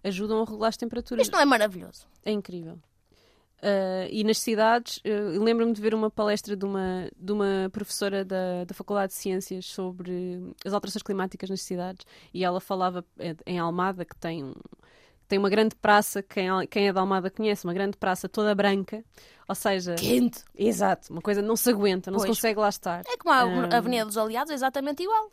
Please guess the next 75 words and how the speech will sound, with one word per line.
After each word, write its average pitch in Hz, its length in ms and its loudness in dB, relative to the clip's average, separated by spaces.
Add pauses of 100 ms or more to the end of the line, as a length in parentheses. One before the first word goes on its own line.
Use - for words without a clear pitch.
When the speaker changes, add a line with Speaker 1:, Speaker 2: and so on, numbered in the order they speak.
Speaker 2:
que 247 120 -4
Speaker 1:
aquilo 226 300 0
é - 40 4
Speaker 2:
reflete 269 320 6
a 294 100 6
Speaker 1:
mesmo, 311 120 2
Speaker 2:
luz. 415 320 0
Speaker 1:
exatamente. 202 800 -2
Speaker 2:
Nossa 196 220 4
Speaker 1:
E - 20 8
não 226 80 4
tem 214 240 4
Speaker 2:
Senhora. - 160 -2
Speaker 1:
uma 254 220 6
árvore, 185 340 0 (180)
não 208 160 2
tem 220 300 -2
uma 214 440 0
árvore. 180 280 -14
Speaker 2:
Meu 180 120 -10
Speaker 1:
E 180 40 -6
Speaker 2:
Deus. 190 40 -4
Speaker 1:
ela 196 160 4
até 208 140 0
dava 202 200 2
esse 202 160 -6
exemplo 202 320 -4
para 185 160 -10
mostrar, 196 320 -6
eles 180 200 -4
têm, 180 240 -6
eles 175 140 -6
têm 175 380 -4
vários 180 440 -4
instrumentos 185 440 -6
de 190 40 -6
medição 180 520 -6
de 180 100 -10
temperaturas 170 540 -10
pluviométrica, 175 1000 -8 (360)
eh, 165 540 -6
movimento 202 400 0
das 190 100 -8
pessoas 190 260 -4
também, 190 380 -2
para 185 120 -4
provar 175 300 -4
que - 160 -12
as - 80 -8
pessoas 202 200 -2
nem 214 60 2
sequer 254 240 0
lá 254 80 12
estão, - 380 2
Speaker 2:
Nem 285 100 6
sequer 262 160 0
lá 233 40 4
Speaker 1:
porque 226 140 4
Speaker 2:
estão. 277 100 6
Speaker 1:
não 262 60 12
aguentam. 220 380 8
Speaker 2:
Não 220 60 4
conseguem, 208 260 0
não 226 100 -6
conseguem. 196 320 -6
Speaker 1:
Exatamente, 185 560 -2
até 185 100 -4
é - 20 0
um 196 80 -2
sítio 202 220 -6
que - 60 -10
está 196 140 6
ali 202 160 2
para 202 120 2
nada. 180 360 2